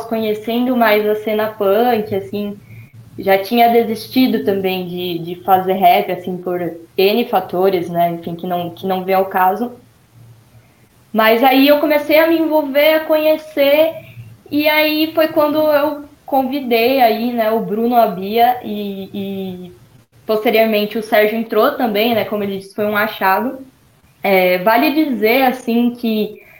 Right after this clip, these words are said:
a gente se conheceu na militância, né, o Bruno eu conheci quando a gente militava no M T S T, né, e a Bia eu conheci porque a gente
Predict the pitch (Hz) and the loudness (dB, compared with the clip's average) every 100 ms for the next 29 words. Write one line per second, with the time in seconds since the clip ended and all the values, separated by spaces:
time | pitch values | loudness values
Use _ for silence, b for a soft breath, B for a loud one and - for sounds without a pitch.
0 | B B _ - 233 214 240 269 277 254 | B B _ 0 2 2 2 0 -2 -4
1 | 262 254 247 247 254 277 240 240 - 202 | 0 0 0 0 0 2 0 0 0 0
2 | 254 269 233 196 190 185 196 175 202 214 | 0 -2 -4 -2 -2 -2 -4 -4 0 2
3 | 240 262 233 247 226 220 214 - 233 226 | 4 4 2 2 -2 -2 -6 -6 -4 -2
4 | 226 214 B B B B - 214 208 220 | -2 -4 B B B B -2 2 2 2
5 | 214 233 214 220 214 208 208 208 208 208 | -2 -2 -2 0 0 4 4 4 2 2
6 | 202 208 214 214 208 214 254 - 202 220 | 2 0 0 2 2 0 -6 -4 0 2
7 | 285 262 247 277 B B B B _ - | 4 4 4 2 B B B B _ -2
8 | 233 247 247 262 214 254 311 320 311 302 | 2 4 4 2 0 2 4 4 2 0
9 | 294 285 269 302 - 311 311 285 277 277 | -2 -6 -8 -8 0 2 2 0 -2 -2
10 | 277 294 285 269 240 - | -2 -2 0 0 0 -4